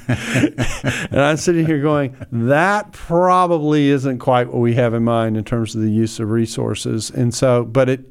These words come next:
it communicates values, uh, that, that sometimes come with the way we earn our money. So the issue is, long answer, but, uh, the issue is to say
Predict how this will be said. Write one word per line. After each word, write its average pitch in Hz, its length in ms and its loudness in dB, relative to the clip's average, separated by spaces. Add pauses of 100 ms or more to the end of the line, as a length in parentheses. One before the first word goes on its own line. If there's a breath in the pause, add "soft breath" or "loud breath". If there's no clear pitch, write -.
it 135 200 0
communicates 156 800 0 (420 loud breath)
values, 127 880 0
uh, 113 460 -2
that, 117 500 0
that 113 160 0
sometimes 120 580 0
come 123 480 0 (280 loud breath)
with 123 140 0
the 131 80 -2
way 117 220 2
we 113 140 2
earn 113 160 0
our 110 60 0
money. 110 200 0
So 127 160 -2
the 139 180 2
issue 190 300 2
is, 123 480 0 (280 loud breath)
long 120 300 2
answer, 113 400 0
but, 110 220 -2 (100)
uh, 110 240 0
the 117 220 2
issue 143 260 -2
is 120 220 0
to 120 100 -2
say 113 460 2